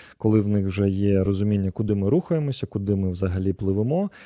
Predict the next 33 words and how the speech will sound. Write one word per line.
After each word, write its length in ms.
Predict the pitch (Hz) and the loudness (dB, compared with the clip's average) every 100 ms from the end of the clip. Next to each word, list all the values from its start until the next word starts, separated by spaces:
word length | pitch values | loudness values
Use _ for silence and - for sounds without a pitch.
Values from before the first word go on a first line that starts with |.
| - - - | -20 -20 -2
і 440 | 113 104 104 98 101 | 2 4 4 2 0
чого 340 | - 107 110 | 0 2 2
від 100 | 95 | 2
мене 280 | 98 95 92 | 0 0 0
вимагає 580 | 95 95 98 95 90 87 | -2 -2 0 0 -2 -4
там 160 | 92 | -4
моє 180 | 95 98 | 0 0
керівництво, 840 | - 113 151 214 202 - 147 135 | 2 0 2 0 -2 -4 -4 -2
там 240 | 131 101 98 | -2 -2 -2
або 300 | 95 95 95 | -2 -2 -2
власник 540 | 92 98 101 - 90 | -2 0 0 0 -8
цієї 340 | - 98 92 101 | -8 -6 -2 -2
фірми, 480 | - 170 160 143 123 - - - - | 0 0 2 0 -4 -8 -20 -8 -2
або 200 | 101 101 | 0 2
колеги, 600 | 104 117 165 135 131 120 | 4 4 4 4 2 0
або 260 | 98 98 | 0 2
яке 200 | 98 - | 2 2
бачення 420 | 95 98 - 95 92 | 2 0 0 -4 -2
нашого 380 | 95 - 95 | -4 -4 -4
проекту. 460 | 92 135 180 - 131 - - - | 0 0 0 -2 -6 -6 -20 -4
Тобто 260 | 113 - | -2 0
ці 200 | 113 - | 0 2
люди, 340 | 180 123 120 175 - _ _ _ _ - | 4 4 2 -2 -8 _ _ _ _ -4
коли 220 | - 131 | 2 4
вже 220 | 123 113 117 | 4 4 4
вони 240 | 110 113 | 4 2
отримують 720 | 101 - 110 104 95 92 - - | 2 0 0 2 0 -2 -6 -8
певну 300 | - 104 98 | 0 0 2
безпеку, 680 | 95 107 - 95 90 127 147 - - | 2 0 0 -2 -2 -4 -6 -8 -6
а, 300 | 104 101 95 | -4 -2 0
вони 220 | 110 120 | 0 2
розуміють, 720 | 104 101 104 98 95 87 - | 0 0 -2 -2 -2 -6 -12
е, 180 | 87 - | -16 -14